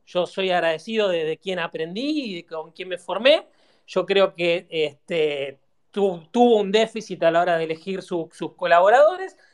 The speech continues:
y que en esta oportunidad, afortunadamente, metió el, el volantazo a tiempo y bueno, ojalá que, que le vaya, que le vaya bien en, en la ciudad y que se termine esta pesadilla nefasta de dieciséis años de,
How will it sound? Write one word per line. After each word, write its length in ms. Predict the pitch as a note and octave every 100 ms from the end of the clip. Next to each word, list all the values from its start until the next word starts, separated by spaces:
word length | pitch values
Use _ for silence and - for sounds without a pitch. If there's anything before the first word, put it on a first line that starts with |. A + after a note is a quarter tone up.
| _
y 100 | -
que 100 | -
en 60 | A#3+
esta 200 | B3+ B3+
oportunidad, 520 | A#3 A#3 B3+ C4+ D4
afortunadamente, 920 | C4 A#3 F#3 A3 A3 A3 B3 C#4 D#4+
metió 360 | C4 F#3+ F#3+ G3+
el, 200 | F#3+ F3+
el 140 | F3
volantazo 520 | E3+ E3+ E3+ G#3 G3+ G3
a 80 |
tiempo 300 | G3 D4 E4
y 20 | D4
bueno, 220 | E4+ A#3
ojalá 320 | - F#3+ G3
que, 260 | F3+ E3 _ _ _ _
que 140 | -
le 80 | F3
vaya, 600 | F#3+ G3 G#3 F#3 E3 D3+
que 80 | F3+
le 100 | E3+
vaya 280 | F3+ F#3 G3
bien 220 | G3 G3+
en, 260 | F#3 E3 E3+ _ _ _ -
en 160 | F3
la 100 | E3+
ciudad 400 | E3+ F#3 F#3+ C#4+
y 80 | D#4
que 100 | G#3
se 140 | F#3+ E3+
termine 420 | E3+ F3 B3+ C4
esta 300 | - E3 -
pesadilla 560 | D#3 D3+ E3+ G#3+ A3
nefasta 580 | F#3 E3 A3 - - G#3+
de 140 | F3+ E3
dieciséis 680 | D#3 D3+ E3+ - G3 F#3
años 400 | G3+ B3+ B3 F#3
de, 340 | D#3+ D3+ C#3+